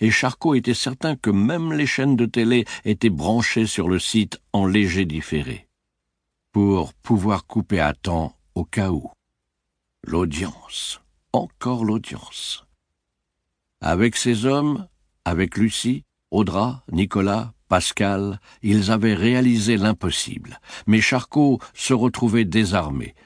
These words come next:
Il n'y avait plus rien à faire, hormis rentrer vite au trente-six et attendre la fin de l'ultimatum. L'avenir de Florence et de Bertrand ne leur appartenait plus. Il ne leur avait jamais appartenu.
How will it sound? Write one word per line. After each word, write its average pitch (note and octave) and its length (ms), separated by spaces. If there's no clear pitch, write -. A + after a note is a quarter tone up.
Il C3+ 160
n'y C3+ 100
avait A#2+ 200
plus C#3+ 160
rien B2 220
à A2+ 100
faire, D2 380
hormis C3 680
rentrer A#2+ 460
vite A2+ 280
au G#2 80
trente-six G#2+ 600
et A2+ 140
attendre A2 440
la F#2+ 140
fin G#2 180
de F2+ 120
l'ultimatum. D#2+ 880
L'avenir F2 480
de D#2+ 140
Florence G#2 580
et D#2+ 60
de C2+ 140
Bertrand F2+ 640
ne F2 120
leur F2 260
appartenait F2 580
plus. - 340
Il F2+ 220
ne F#2 80
leur F#2 220
avait F2+ 400
jamais A2 480
appartenu. - 680